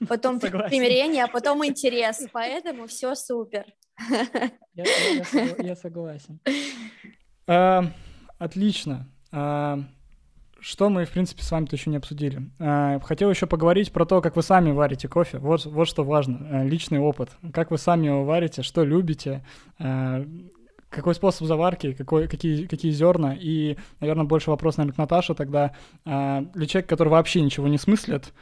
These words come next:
Speaker 1: коротенький гайд, че делать?
Speaker 2: Мгм. Я не варю кофе. <laughs>
Speaker 1: <laughs>
Speaker 2: Я, я, я, да, я просто пришла к тому, что я не варю кофе дома в основном. Я в основ-, пришла к тому, что мне нравится,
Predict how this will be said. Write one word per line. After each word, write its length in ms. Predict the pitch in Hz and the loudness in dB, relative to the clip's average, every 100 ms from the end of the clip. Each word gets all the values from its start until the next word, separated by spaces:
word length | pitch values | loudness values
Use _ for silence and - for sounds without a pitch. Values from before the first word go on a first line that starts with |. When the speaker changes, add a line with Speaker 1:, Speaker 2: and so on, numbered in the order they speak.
| - - | -20 2
Speaker 1:
коротенький 580 | - 175 190 170 143 151 | 6 6 6 2 -2 0
гайд, 400 | 165 214 226 - _ _ | 2 2 0 -8 _ _
че 200 | - 185 | -2 0
делать? 420 | 151 139 123 - _ - - - - | 0 -2 -2 -10 _ -16 -14 -14 0
Speaker 2:
Мгм. 320 | 240 233 240 - _ - - - - - | 2 4 0 -8 _ -14 -14 -12 -18 2
Я 260 | 233 311 | 4 6
не 160 | 311 269 | 6 6
варю 240 | 247 233 | 4 2
кофе. 360 | 233 254 269 277 | 2 2 0 -4
<laughs> 360 | - - 320 381 | -4 0 2 4
Speaker 1:
<laughs> 540 | - 160 453 - - 220 | 4 4 2 -4 -12 -4
Speaker 2:
Я, 380 | 247 247 240 - 262 - - _ _ 392 508 - - | 0 2 0 -4 -10 -10 -14 _ _ -14 -12 -12 -14
я, 260 | 254 247 247 | -8 -4 -4
я, 420 | 240 247 254 247 | -6 -2 -4 -4
да, 220 | 233 240 | -6 -8
я 340 | 220 214 214 208 _ | -8 -10 -12 _ _
просто 280 | 240 240 _ | -14 -14 _
пришла 320 | 233 - 240 | -10 -4 -4
к 60 | |
тому, 200 | 240 226 240 | -4 -8 -8
что 160 | - | -6
я 140 | 240 240 | -4 -2
не 180 | 240 | 0
варю 260 | 226 220 208 | 0 -2 -4
кофе 280 | 214 226 214 | -6 -8 -2
дома 320 | 220 254 277 | -2 0 -2
в 40 | |
основном. 580 | 233 - 214 214 208 208 | -2 -6 -6 -4 -2 -2
Я 200 | 208 208 | 0 0
в 40 | 214 | 0
основ-, 260 | 220 - 208 | -4 -10 -10
пришла 320 | 233 - 233 | -8 -2 -2
к 80 | 233 | -2
тому, 200 | 220 220 | -8 -6
что 200 | - 214 | -8 -10
мне 160 | 214 | -4
нравится, 440 | 214 208 208 208 | 2 2 2 -2